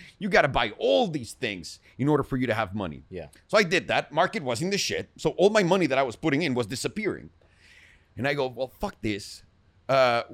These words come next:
Speaker 1: what do people with r-, money do? Real estate. They buy buildings. I, at least my richest friend in New York owned all of New York. I was like,
Speaker 2: Wow.
Speaker 1: "This guy owns shit. I wanna own shit too." So I said, Worst case scenario, the worst thing that can happen to me is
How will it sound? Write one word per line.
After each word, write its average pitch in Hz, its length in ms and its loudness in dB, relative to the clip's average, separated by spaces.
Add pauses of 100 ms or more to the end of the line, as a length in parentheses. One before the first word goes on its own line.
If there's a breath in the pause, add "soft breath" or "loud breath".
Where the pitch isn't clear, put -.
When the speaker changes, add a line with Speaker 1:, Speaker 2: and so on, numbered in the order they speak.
(120)
Speaker 1:
what 147 300 2
do 151 80 -6
people 147 300 -2
with 127 220 0 (140)
r-, 131 120 -10 (120)
money 156 400 4
do? 131 460 -2
Real 170 220 0
estate. 85 260 -14
They 151 120 -2
buy 135 280 -2
buildings. 110 760 -4 (140)
I, 135 120 0
at 160 260 -2
least 196 300 2
my 170 80 4
richest 185 420 0
friend 170 240 2
in 131 60 -2
New 156 100 -2
York 151 380 0
owned 170 180 2
all 143 220 2
of 127 80 -6
New 139 100 -2
York. 123 260 -2
I 135 60 -2
was 143 100 -4
like, 127 140 -6
Speaker 2:
Wow. 98 120 0
Speaker 1:
"This 226 120 0
guy 131 340 -4
owns 202 240 0
shit. 131 380 -2 (340 loud breath)
I 202 140 4
wanna 208 300 0
own 147 180 -2
shit - 300 -6
too." 254 220 -4 (500 loud breath)
So - 120 -2
I 175 60 4
said, 160 240 0
Worst 226 240 4
case 254 180 0
scenario, 139 560 2 (360)
the 143 100 2
worst 180 260 -2
thing 190 120 -4
that 151 100 -4
can - 100 -4
happen 135 320 2
to 113 60 0
me 139 260 2
is 120 360 2